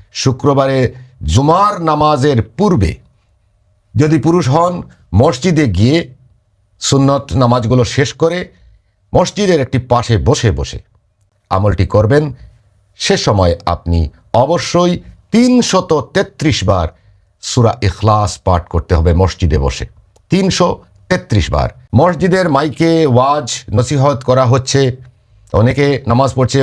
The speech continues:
অনেকে বসে বসে শুনতেছে। আপনি এক পাশে বসে বসে নীরবে চক্ষু বন্ধ করে আপনার কাজ চালিয়ে যান এবং তিনবার দুরূদ, তিনবার ইস্তেগফার আগে পরে করে ছোট্ট একটি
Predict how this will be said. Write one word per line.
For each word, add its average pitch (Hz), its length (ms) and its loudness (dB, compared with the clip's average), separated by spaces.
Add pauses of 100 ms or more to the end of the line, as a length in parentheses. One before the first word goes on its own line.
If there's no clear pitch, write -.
অনেকে 127 240 2
বসে 113 260 0
বসে 127 280 0 (440)
শুনতেছে। 131 400 -2 (640)
আপনি 123 240 0 (100)
এক 123 140 -2
পাশে 120 180 0 (100)
বসে 120 160 2
বসে 101 240 0 (440)
নীরবে 131 360 4 (120)
চক্ষু 127 320 -2
বন্ধ 127 160 0 (140)
করে 85 160 0 (400)
আপনার 113 260 0 (100)
কাজ 107 120 0 (120)
চালিয়ে 95 320 2
যান 87 160 0 (480)
এবং 135 220 0 (120)
তিনবার 127 360 0
দুরূদ, 117 300 0
তিনবার 110 320 2
ইস্তেগফার 104 420 0 (180)
আগে 98 260 -2
পরে 98 260 2
করে 139 160 0 (380)
ছোট্ট 196 220 0 (120)
একটি - 140 -4